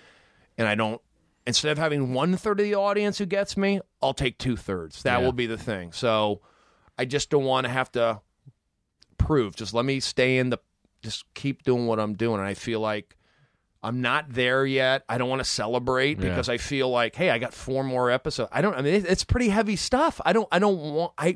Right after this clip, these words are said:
Speaker 1: personally, I don't want to do heavy stuff like this for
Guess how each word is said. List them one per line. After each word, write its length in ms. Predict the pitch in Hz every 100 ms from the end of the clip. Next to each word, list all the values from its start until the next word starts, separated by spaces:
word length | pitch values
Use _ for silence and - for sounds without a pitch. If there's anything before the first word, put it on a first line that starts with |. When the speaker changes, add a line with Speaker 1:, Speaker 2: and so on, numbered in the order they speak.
| -
Speaker 1:
personally, 720 | 156 190 - 233 247 285 285 _ _ _ _ _ _ _ -
I 140 | 160
don't 460 | 151 135 143 143 113
want 480 | 120 120 120 120 - _
to 120 | - 110
do 760 | 110 110 110 104 98 95 90 _ _ _ _ _ _ _
heavy 360 | 95 104 98
stuff 440 | 92 - 92 80 - 95
like 180 | 87 82
this 560 | 82 87 82 - - - _ _ _ _ _ _ _ _ _ _ _ _ _ _ _
for 460 | - - 92 92